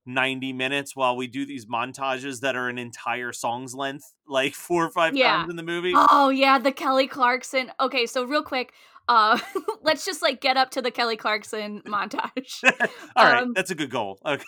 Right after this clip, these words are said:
Speaker 1: <laughs>
Speaker 2: so, uh, Stacey, Vanessa Hudgens, is trying to set Margaret and Kevin back up together. Vanessa Hudgens.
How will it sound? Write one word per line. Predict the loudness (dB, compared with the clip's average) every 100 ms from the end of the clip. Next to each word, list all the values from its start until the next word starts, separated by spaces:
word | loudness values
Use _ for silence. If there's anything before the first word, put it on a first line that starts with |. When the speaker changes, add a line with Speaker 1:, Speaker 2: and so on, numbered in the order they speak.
| -16
Speaker 1:
<laughs> | -16 -12
Speaker 2:
so, | -2 0 0 -2 -6 -12 _ _ _ _ _ _ _ 2
uh, | 4 2 0 -4 _ _ _ _ _ _ _ _ _ _ _ _ _
Stacey, | -12 -6 -6 -6 -8 -8 -8 -10 -16 _ _ _
Vanessa | -6 -6 -6
Hudgens, | -8 -8 -10 -12 -8 -4
is | -2
trying | -4 -6 -4 -4 -4 -4 -6
to | -10 -10 -10 -10 -12 -14 _ _ _ _
set | -12 -2 0 0 -2 -8 _ _ -12
Margaret | -4 0 0 -2 -4 -4 -6 -8
and | -12 -12
Kevin | -6 -4 -4 -6 -10 _
back | 0 0 -2 -6
up | -6 -6
together. | -14 -14 -14 -16 -16 -16 -18 _ _ _
Vanessa | -14 -10 -10 -14
Hudgens. | -16 -16 -16 -16 -20